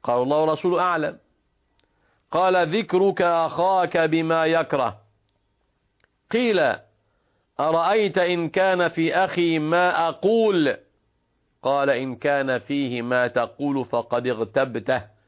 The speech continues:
وإن لم يكن فيه ما تقول فقد بهته." في بعض الناس بيستحل الغيبة وهي ذكر الغائب بما يكره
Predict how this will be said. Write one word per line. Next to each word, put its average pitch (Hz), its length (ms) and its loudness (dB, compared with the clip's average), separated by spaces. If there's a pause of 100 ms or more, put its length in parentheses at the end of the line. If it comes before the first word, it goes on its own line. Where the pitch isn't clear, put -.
(380)
وإن 127 480 -2
لم 117 220 -2
يكن 123 460 -4
فيه 123 480 -4
ما 135 340 0
تقول 165 840 -2 (460)
فقد 135 580 -4
بهته." 117 680 -2 (2500)
في 180 120 0
بعض 185 260 0
الناس 165 320 -2
بيستحل 156 640 -2
الغيبة 160 600 0 (1300)
وهي 135 360 0
ذكر 156 320 -2
الغائب 151 540 0
بما 139 240 0
يكره 156 460 -2